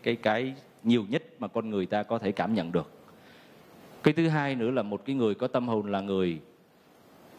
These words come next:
không biết, chỉ, không chỉ biết rung lên trước cái đẹp, mà cái trái tim của họ còn biết thổn thức trước cái nỗi đau của con người. Nếu như ở đây các anh chị nào có xem cái đoạn phim Chuyện Tử Tế của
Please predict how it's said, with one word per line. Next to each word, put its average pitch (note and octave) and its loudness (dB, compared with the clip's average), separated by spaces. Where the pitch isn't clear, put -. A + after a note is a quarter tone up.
không B2 4
biết, A#2+ 4
chỉ, G#2+ -14
không C#3 2
chỉ G#2 -6
biết C#3 -2
rung C3 0
lên B2 2
trước C3 -4
cái C#3+ -6
đẹp, F#2+ -4
mà F#2 -6
cái B2+ -4
trái C3 -2
tim A#2+ 0
của A#2+ 0
họ G2 -2
còn F2+ -4
biết C3 0
thổn G2 -2
thức D3+ 0
trước D3 -2
cái D3 2
nỗi A2+ 2
đau A2+ -2
của A2+ -4
con G2 -4
người. D2+ -2
Nếu B2 6
như C#3+ -2
ở B2 2
đây B2 2
các C3+ -2
anh A#2 -4
chị G#2+ -4
nào G2 0
có A#2+ -2
xem A#2 0
cái C3 -2
đoạn F#2+ -6
phim A2+ 0
Chuyện G2 -4
Tử F#2+ -4
Tế C#3+ 0
của G2 -4